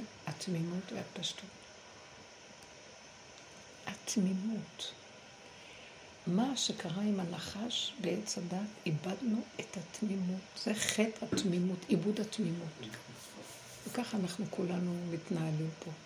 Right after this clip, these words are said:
חרדות, פחדים וערמומיות, וזה כזה, כזה, כזה. וככל שאדם הוא,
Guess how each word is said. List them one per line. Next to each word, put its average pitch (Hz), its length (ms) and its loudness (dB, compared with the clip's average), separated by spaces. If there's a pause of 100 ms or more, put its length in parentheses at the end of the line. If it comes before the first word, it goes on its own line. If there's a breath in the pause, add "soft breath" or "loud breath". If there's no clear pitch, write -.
(720 loud breath)
חרדות, 277 580 0
פחדים 285 400 4
וערמומיות, 285 600 8 (120)
וזה - 160 0
כזה, - 120 -8 (280)
כזה, - 120 -8
כזה. - 520 -12 (760 loud breath)
וככל 170 400 2
שאדם 226 320 4
הוא, 254 120 2